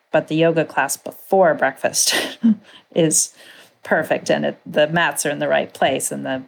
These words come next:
instructor's there, and injuries are, are talked about ahead of time, and everything is just perfect. And then the whole rest of the day seamlessly extends.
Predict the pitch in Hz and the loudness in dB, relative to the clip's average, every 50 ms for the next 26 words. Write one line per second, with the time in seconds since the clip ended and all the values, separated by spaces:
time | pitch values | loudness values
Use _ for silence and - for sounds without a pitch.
0 | _ _ - 165 156 - - - 175 170 - - 147 139 143 143 - - - - | _ _ -8 -6 -6 -4 -2 0 0 0 0 -4 -4 -4 -4 -4 -2 -4 -4 -4
1 | - _ _ _ _ _ - 190 165 175 165 160 160 156 151 147 139 135 131 135 | -8 _ _ _ _ _ -8 -2 0 2 4 4 4 4 4 4 2 2 0 -2
2 | 135 127 - - - - _ - - 190 185 175 175 160 156 151 151 - 135 131 | -6 -10 -10 -12 -16 -16 _ -2 0 0 2 2 0 0 -2 -2 -2 -2 -2 -2
3 | 131 131 139 _ _ - - - - - _ _ - - 156 147 135 131 135 135 | -2 -2 -6 _ _ -20 -20 -20 -20 -20 _ _ -10 -6 -4 -2 -2 -2 -4 -6
4 | 135 - - - - - - 165 160 160 - 165 - 151 147 143 139 139 139 180 | -8 -12 -14 -12 -8 -4 -2 -2 -2 -2 -4 -4 -2 -2 0 0 0 2 2 2
5 | 180 180 165 170 - - 156 147 147 151 147 143 139 135 131 131 131 135 135 - | 2 2 2 -2 -2 -6 -4 -2 0 0 0 -2 -4 -4 -6 -6 -6 -8 -8 -6
6 | - - - _ _ _ - 190 180 175 180 165 160 147 135 - - - - - | -6 -6 -6 _ _ _ -2 -2 0 0 0 0 -2 -2 -4 -6 -6 -6 -6 -6
7 | - - 185 165 156 - - - - - - 160 160 160 156 151 151 151 156 _ | -2 0 0 0 0 -2 -6 -6 -6 -8 -6 -4 -4 -4 -4 -4 -6 -8 -12 _
8 | _ - - 165 - 180 175 165 156 160 156 156 - 170 151 151 139 143 151 143 | _ -12 -10 -4 0 2 2 4 4 2 2 2 0 -2 -4 -6 -4 -2 -2 0
9 | 139 139 135 131 - _ _ _ _ _ _ _ _ - - - - 185 165 160 | 0 -2 -4 -6 -10 _ _ _ _ _ _ _ _ -10 -6 -2 -2 0 0 0
10 | 156 151 151 - 160 147 143 143 156 _ _ _ _ - 165 160 - - - 147 | -2 -4 -4 -2 -2 0 -2 -2 -4 _ _ _ _ -14 -12 -8 -8 -6 -6 -4
11 | 139 135 139 156 - - | -4 -6 -8 -10 -12 -18